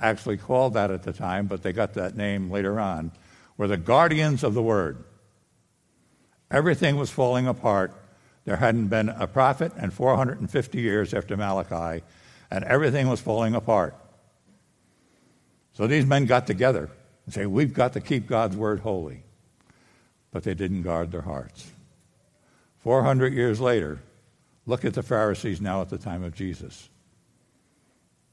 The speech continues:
What happens to an unguarded heart? All kinds of things get in there,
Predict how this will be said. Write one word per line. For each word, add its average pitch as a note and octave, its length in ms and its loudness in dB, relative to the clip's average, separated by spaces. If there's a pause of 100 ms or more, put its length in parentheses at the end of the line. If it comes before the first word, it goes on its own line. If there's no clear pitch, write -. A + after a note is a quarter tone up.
(140)
What G2+ 160 -4
happens A2 360 -4
to A2 100 -4
an G#2+ 120 -4
unguarded G#2 520 -4
heart? A2 260 -10 (1600)
All G#2 220 0
kinds G#2+ 280 -2
of G2 100 -6
things G#2+ 260 -4
get F#2 160 -4
in F2+ 140 -4
there, F2 300 -6